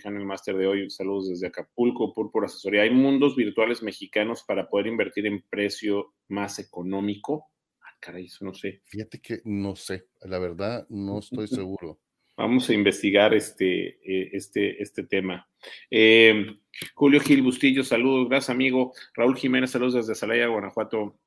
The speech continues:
Speaker 1: Eh, existe un juego que se llama Lineage, que muestra el metaverso y convives con otros jugadores, que se encuentra en diferentes partes del mundo. Al mismo tiempo existe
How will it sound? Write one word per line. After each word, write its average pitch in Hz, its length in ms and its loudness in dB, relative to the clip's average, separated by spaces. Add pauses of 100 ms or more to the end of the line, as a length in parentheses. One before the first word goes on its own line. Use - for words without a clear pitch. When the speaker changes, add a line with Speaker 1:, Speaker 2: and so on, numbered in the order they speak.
(180)
Speaker 1:
Eh, 113 80 -4
existe 135 380 -6
un 170 60 -2
juego 165 220 0
que - 80 -12
se 131 120 0
llama 139 340 2
Lineage, 143 800 0
que 104 260 0
muestra 127 500 -2
el 123 120 0
metaverso 113 760 -4
y 113 140 -12
convives 113 460 -4
con 107 180 -6
otros 110 260 -8
jugadores, 95 800 -6
que 98 120 -12
se - 140 -12
encuentra 113 380 -6
en 120 60 -8
diferentes 104 520 -8
partes 104 280 -6
del 98 160 -8
mundo. 127 300 -2
Al 110 80 -2
mismo 107 300 -8
tiempo 101 280 -8
existe 110 460 -4